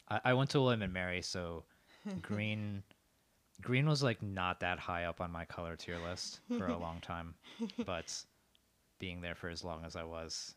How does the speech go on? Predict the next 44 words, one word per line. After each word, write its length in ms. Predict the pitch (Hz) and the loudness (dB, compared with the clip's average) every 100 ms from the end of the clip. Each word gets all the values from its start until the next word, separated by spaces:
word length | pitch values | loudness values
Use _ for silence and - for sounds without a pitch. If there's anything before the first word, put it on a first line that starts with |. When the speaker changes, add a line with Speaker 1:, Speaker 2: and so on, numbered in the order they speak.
| - | -14
Speaker 1:
it 220 | 85 - - _ _ - - - - | -14 -14 -20 _ _ -20 -20 -20 -8
crept 380 | - 104 87 - | -2 0 0 -2
up 180 | 82 - | -6 -6
to 100 | 87 78 - | -10 -10 -6
very 220 | 82 78 | -6 -6
close 280 | - 80 - | -8 -10 -10
to 80 | 82 | -14
the 60 | |
top. 300 | - 85 - - _ - | -10 -10 -12 -20 _ -2
Speaker 2:
And 180 | 233 247 | 0 2
that's 180 | 262 | 2
actually, 280 | 269 240 220 | 0 -2 0
a 40 | 202 | 2
lot 160 | 233 | 0
of 80 | 254 | 0
people 240 | 269 254 | -8 -4
like 200 | 220 180 | -4 -4
lime 380 | 180 175 175 190 | -4 -2 -2 -4
green, 500 | 202 220 233 240 247 - - _ | -4 -4 -2 -2 -4 -8 -20 _
but 140 | - 185 | -2 0
my 240 | 208 233 | 2 0
favorite 460 | 240 254 196 190 - | 0 -2 0 -2 -4
is 140 | 185 | -8
a 40 | 185 | -10
strong 340 | - 180 170 | -6 -4 -4
forest 560 | - 160 160 - - - | -8 -10 -10 -12 -18 -16
green, 300 | - - 214 | -16 -14 -10
which 160 | 220 214 | -8 -2
is 160 | 233 220 | -2 -2
the 80 | 208 | -8
same 220 | 208 180 | -8 -8
for 120 | 190 | -8
William 220 | 180 165 | -8 -10
and 100 | 180 | -10
Mary, 220 | 170 - - | -10 -10 -8
right? 220 | 190 185 | -8 -8
Speaker 1:
Yeah. 60 | - | -10
Speaker 2:
Isn't 180 | 190 185 | -10 -12
it 100 | 175 | -10
more 140 | 190 180 | -6 -4
of 100 | 180 | -4
a 40 | |
forest 480 | - 170 175 - - | -2 0 0 -2 -4
green? 360 | 175 175 196 | 0 2 0